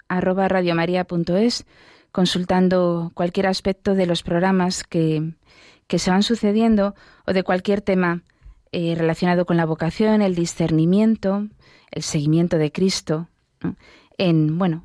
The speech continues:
en estos pequeños aspectos que vamos viendo a lo largo del programa. Alma misionera,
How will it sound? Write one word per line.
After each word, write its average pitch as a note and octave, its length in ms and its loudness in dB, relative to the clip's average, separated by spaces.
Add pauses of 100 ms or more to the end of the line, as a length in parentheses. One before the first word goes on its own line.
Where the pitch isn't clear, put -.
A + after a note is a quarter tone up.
en D#3 340 2
estos E3+ 240 -2
pequeños F#3 380 0
aspectos G3 420 -2
que G#3 80 -2
vamos F#3+ 300 2
viendo F#3 240 2
a - 20 2
lo D#3+ 120 0
largo E3+ 200 0
del D#3+ 160 0
programa. D#3 500 -4 (1200)
Alma G#3+ 260 2
misionera, F#3 720 0